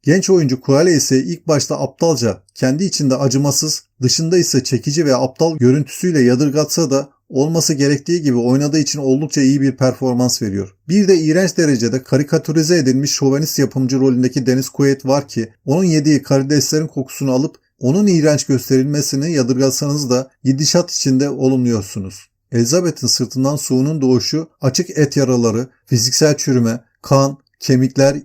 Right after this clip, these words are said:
irin, cinayet, bir korku filminde görebileceğiniz Tarantinovari acımasız bir şiddet akışı, tüm bunlar cevherde. Her zaman şok edici, çoğu zaman iğrenç,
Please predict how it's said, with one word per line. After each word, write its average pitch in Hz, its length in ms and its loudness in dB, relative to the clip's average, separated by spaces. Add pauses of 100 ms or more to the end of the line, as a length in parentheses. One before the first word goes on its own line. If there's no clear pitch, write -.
irin, 117 420 2
cinayet, 127 480 2 (200)
bir 160 180 0
korku 147 300 0
filminde 123 380 0
görebileceğiniz 131 840 2 (300)
Tarantinovari 131 800 2
acımasız 143 640 -2
bir 143 60 -2
şiddet 139 440 -2
akışı, 151 460 -4 (180)
tüm 180 220 0
bunlar 151 320 0 (280)
cevherde. 113 600 -2 (180)
Her 151 220 2
zaman 165 280 0
şok 156 260 0
edici, 151 440 0 (140)
çoğu 147 280 -2
zaman 131 320 0
iğrenç, 135 420 0